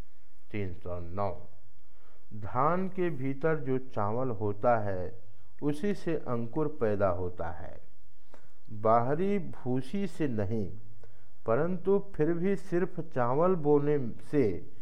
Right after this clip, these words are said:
अंकुर नहीं निकलता। फसल के लिए धान ही बोना पड़ता है। फसल आ जाने के बाद भले ही धान में से भू-, भूसी हटाकर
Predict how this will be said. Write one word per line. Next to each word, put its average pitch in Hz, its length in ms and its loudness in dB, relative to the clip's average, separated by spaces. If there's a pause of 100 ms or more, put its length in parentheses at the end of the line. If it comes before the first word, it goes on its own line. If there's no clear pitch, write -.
(260)
अंकुर 135 420 0
नहीं 113 320 0
निकलता। 90 640 0 (920)
फसल 202 540 2
के 202 80 0
लिए 190 260 4
धान 123 420 0
ही 185 200 2
बोना 147 340 4
पड़ता 95 400 0
है। 90 240 -2 (640)
फसल 135 380 2 (100)
आ 113 140 2
जाने 110 400 2
के 101 240 0
बाद 113 520 2 (340)
भले 147 340 2
ही 175 200 2
धान 127 360 2
में 143 240 0
से 127 240 -2
भू-, 107 520 -2
भूसी 123 420 0
हटाकर 113 800 0